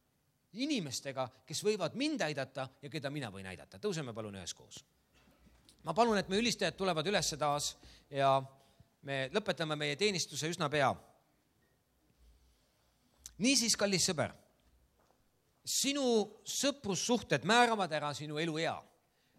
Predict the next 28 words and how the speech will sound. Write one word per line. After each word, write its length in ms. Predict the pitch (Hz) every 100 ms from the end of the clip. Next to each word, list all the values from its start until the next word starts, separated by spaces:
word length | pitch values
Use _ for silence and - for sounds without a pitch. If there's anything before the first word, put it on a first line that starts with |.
| -
Sinu 240 | 185 151
sõprussuhted 760 | - 233 240 180 214 208 180 151
määravad 340 | 202 180 156
ära 140 | 170 147
sinu 180 | 143 120
tervise. 440 | 170 135 92 - - - _ _ _ - - -
Nii 100 | 151
et 60 | 165
kui 80 |
sa 100 | 151
oled 100 | 147
täna 180 | 233 254 220
haige 260 | 269 220
inimene, 360 | 247 175 107 117 147 - - _ _ _ _ _ _ _ _ _ _ _ _ _ _ _ _ _ _ _ _ _ _ _ _ _ _ _ _ _ -
siis 320 | 143 147 - 170
mõtle 240 | 202 170
selle 200 | 151 147
järele, 300 | 160 160 135 120
kellega 340 | 196 185 143
sa 120 | 139 123
suhtled, 420 | 143 - 120 -
palju 280 | 190 208 160
sa 140 | 131
suhtled, 420 | 123 139 - 127 -
palju 300 | 208 220 190
sa 160 | 175 160
võtad 380 | 240 262 190 175
oma 180 | 165